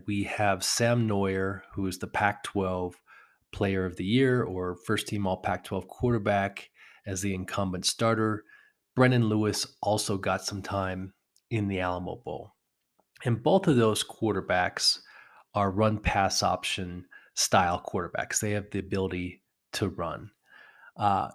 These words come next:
in the offseason, very early in the offseason, it was either immediately following the Alamo Bowl or perhaps even before then, we get a transfer from J T Shrout. Uh, so he played at Tennessee. He did get into a couple games at Tennessee at least,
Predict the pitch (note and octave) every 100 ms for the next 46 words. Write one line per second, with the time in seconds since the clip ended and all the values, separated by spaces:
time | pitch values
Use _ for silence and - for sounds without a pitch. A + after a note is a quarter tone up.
0 | _ _ - C3 A2+ G#2+ A#2 E3+ - -
1 | G2+ G2+ G2 G3 C3 G#2+ A#2+ A#2+ F#2+ F2
2 | F2 - G2 G#2 G#2 - - A#2+ A2+ C3+
3 | C#3+ A2 G#2+ - - - A#2 B2 C#3 D#3
4 | C3 A#2+ - A2+ G#2+ G#2+ G#2 G#2 G2+ _
5 | - G2 F#2 G#2 G#2+ G2+ G#2 G#2 - G2
6 | - G2+ C3 D#3 - A2 G2 F2+ - -
7 | F#2+ F2+ E2+ E2 - _ - - - A2+
8 | A2 A#2 G#2+ - - A2 A2 - - G#2
9 | F#2+ F#2 - _ - - F#2+ F2+ F2 F#2+
10 | F2+ - F2 - C3 C3 E2+ - _ _
11 | _ _ G#2 F#2 D#2+ D2 - - - -
12 | F#2 - C3+ - B2 A2 E2+ - G#2 G2
13 | - G#2+ G#2+ A#2+ G2+ G2 G#2 G#2 G2+ G2
14 | G2 F2+ - - G#2 A2 F#2+ F#2+ F#2+ -
15 | - - F#2+ F2+ G2 F#2 - G2 F#2+ F2
16 | F2+ -